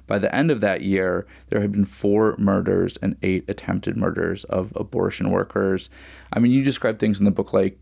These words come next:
elderly women in their seventies who work at these clinics wearing bulletproof vests to work. And so if this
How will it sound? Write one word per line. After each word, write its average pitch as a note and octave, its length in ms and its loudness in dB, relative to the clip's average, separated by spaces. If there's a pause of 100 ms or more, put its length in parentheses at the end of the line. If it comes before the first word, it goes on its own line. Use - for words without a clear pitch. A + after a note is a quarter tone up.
(180)
elderly G#2 760 2
women G2 380 2
in - 80 -2
their F#2 120 2
seventies F#2+ 520 -2
who - 80 -2
work G2+ 160 0
at F#2+ 60 -6
these G2 160 0
clinics G2 320 -2
wearing G2 220 2
bulletproof G2 560 0
vests - 580 -4 (480)
to - 120 -2
work. F2 460 -2
And G2+ 160 0
so G2 380 2 (560)
if A2+ 160 -2
this - 260 -2